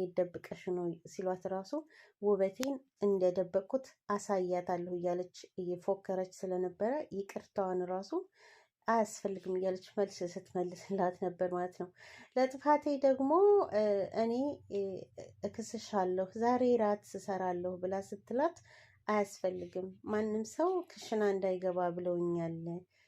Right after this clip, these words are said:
ስለዚህ ራሴ ነኝ የምሰራው» ብላ በንቀት ነበር ስትመልስላት የነበረው። መልሳ ደግሞ እያናገረቻት ሄሉ ስልክ ተደውሎባት ስትወጣ «ሆ፣ ንቃኝ ነው ለካ» እያለች «አሳያታለሁ» እያለች እየፎከረች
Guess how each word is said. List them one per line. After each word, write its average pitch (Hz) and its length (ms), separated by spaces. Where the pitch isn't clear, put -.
ስለዚህ 208 380
ራሴ 208 280
ነኝ 190 160
የምሰራው» 185 520
ብላ 202 160
በንቀት 202 540
ነበር 175 320
ስትመልስላት 180 800
የነበረው። 180 540
መልሳ 190 300
ደግሞ 180 240
እያናገረቻት 208 1200
ሄሉ 247 260
ስልክ 214 320
ተደውሎባት 180 800
ስትወጣ 190 400
«ሆ፣ 214 80
ንቃኝ 196 520
ነው 240 180
ለካ» - 280
እያለች 190 420
«አሳያታለሁ» 190 800
እያለች 175 380
እየፎከረች 185 720